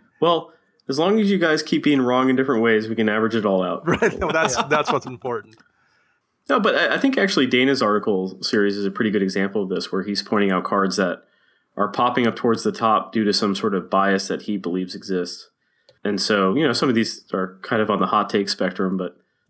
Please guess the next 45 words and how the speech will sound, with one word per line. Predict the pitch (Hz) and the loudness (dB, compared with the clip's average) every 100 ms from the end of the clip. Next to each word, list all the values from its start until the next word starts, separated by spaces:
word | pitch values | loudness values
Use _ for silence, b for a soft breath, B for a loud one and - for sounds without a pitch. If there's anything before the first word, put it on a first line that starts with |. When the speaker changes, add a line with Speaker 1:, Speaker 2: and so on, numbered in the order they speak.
| _ _ - | _ _ -6
Speaker 1:
yeah, | 165 | 0
that, | 156 127 - 123 | 2 0 -4 -6
that's | 156 - | -4 -4
kind | 170 151 | -2 2
of | |
like | 139 127 | 2 2
things | 135 123 | 0 2
we | 127 | 2
need | 127 | 2
to, | 120 - | 2 2
as | 110 | 0
players, | - 120 117 | 0 0 2
need | 110 104 | 2 2
to | |
watch | 98 101 110 | 2 0 0
out | 110 | -2
for, | - - - _ - - | -4 -10 -10 _ -18 -6
uh, | 98 98 95 | -2 0 0
if | 110 - | 0 0
we | |
want | 113 107 | 2 2
to | |
build | 98 98 | 0 0
good | 98 90 | -2 0
decks. | 101 95 - _ b b b b | 0 -2 -8 _ b b b b
If | - | -6
we | 127 | 0
don't | 180 | 2
want | 180 | 2
to | |
build | 131 127 | 2 0
the | |
good, | 117 123 123 | 0 -2 -2
the | - 127 | 0 0
good | 127 120 | 0 0
decks | 123 123 | 0 0
and | |
we | 113 | -4
just | 104 | -4
want | 120 101 | -6 -4
to | |
play, | 117 | -2
that's | 101 104 | -2 -4
fine | 98 92 | -6 -6
too. | 110 | -8